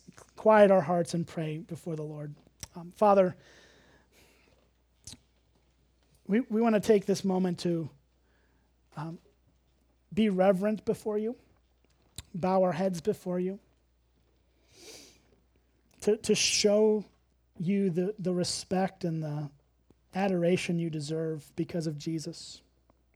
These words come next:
We pray that as we meet with you now at this table, that you would give to us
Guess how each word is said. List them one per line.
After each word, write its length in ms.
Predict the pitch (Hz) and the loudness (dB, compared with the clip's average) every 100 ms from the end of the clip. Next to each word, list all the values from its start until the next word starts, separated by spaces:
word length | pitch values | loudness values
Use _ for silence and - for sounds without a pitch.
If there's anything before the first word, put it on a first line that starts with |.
| _ _ _ _ _ _ _ - - - - | _ _ _ _ _ _ _ -20 -20 -10 -2
We 120 | 226 | 0
pray 260 | - 226 | 4 4
that 140 | 202 202 | 6 4
as 180 | 190 170 | 2 2
we 140 | 180 | 0
meet 300 | 180 190 226 | 0 0 -2
with 220 | 196 - | -6 -4
you 100 | 175 | -8
now 380 | 165 165 175 170 | -6 -4 -4 -4
at 200 | 156 147 | -6 -6
this 200 | 180 - | -6 -6
table, 560 | - - 202 147 139 185 _ _ _ _ _ _ _ _ _ _ _ _ _ | -6 0 0 0 -6 -14 _ _ _ _ _ _ _ _ _ _ _ _ _
that 240 | 175 - 208 | -6 -4 -4
you 120 | 208 | 0
would 180 | 185 139 | 0 0
give 280 | 180 180 - | 0 -2 -4
to 180 | 190 | -4
us 420 | 156 135 - - | -4 -6 -10 -16